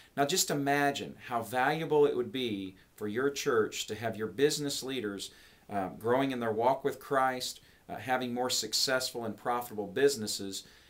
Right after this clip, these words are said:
and having better marketplace ministry influence. Uh,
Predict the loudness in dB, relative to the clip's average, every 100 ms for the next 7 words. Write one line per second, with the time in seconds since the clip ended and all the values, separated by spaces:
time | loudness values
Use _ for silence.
0 | -20 _ -6 -2 0 0 0 -6 -10 0
1 | 4 4 4 4 2 2 -6 -2 -2 0
2 | -4 -6 -6 -4 -4 -4 -4 -4 -6 -6
3 | -10 -8 -8 -8 -10 -20 -20 -20 _ -10